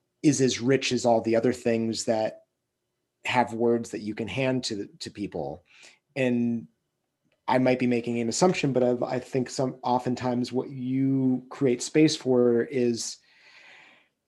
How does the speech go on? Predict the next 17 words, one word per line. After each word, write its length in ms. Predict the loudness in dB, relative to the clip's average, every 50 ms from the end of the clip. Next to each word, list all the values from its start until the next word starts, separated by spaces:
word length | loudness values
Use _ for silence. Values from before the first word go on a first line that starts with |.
| _ _ _ 2
almost 320 | 4 6 6 6 6 6 4
just 220 | 2 2 2 2
facilitating 800 | 0 0 0 2 4 6 6 6 6 4 4 2 2 2 2 4
an 60 | 2
opportunity 680 | 2 2 2 -2 -2 -2 0 0 2 2 2 2 2
for 160 | 2 0 -2 -4
people 760 | -2 -2 -4 0 2 4 4 4 4 2 0 -4 -8 -14 _ _ _ _ _ -8
to 680 | -6 -2 0 2 2 2 2 2 2 0 0 -2 -4 -8 _ _ _ _ _ _ _ _ _ _ _ _ _
make 320 | -4 -2 0 2 2 2 0
the 80 | 0
discoveries 600 | 0 0 0 0 0 0 2 2 2 2 2 2
that 140 | -2 -4 -2
they 180 | 0 0 0 0
need 280 | 0 0 0 0 0
in 120 | 0 -2 -2
those 260 | -4 -4 -6 -6 -6
moments. 580 | -6 -4 -4 -6 -8 -10 -12 -12 -14 -14 -14